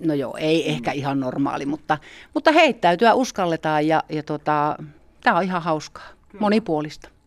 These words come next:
Speaker 2: Hei, kertokaa aistihuoneesta. Te tosiaan äsken veditte aistihuoneita.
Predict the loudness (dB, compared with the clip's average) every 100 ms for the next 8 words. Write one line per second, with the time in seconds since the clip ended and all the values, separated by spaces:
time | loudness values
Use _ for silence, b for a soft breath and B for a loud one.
0 | _ -12 -8 -8 -10 -12 -12 -10 -6 -6
1 | -2 -2 -4 -8 -14 -10 -10 -10 -14 -16
2 | -10 -6 -6 -10 -12 -12 -8 -8 -6 -8
3 | -8 -8 -4 -4 -4 -6 -10 -6 -6 -6
4 | -12 -16 -14 -12 -12 -12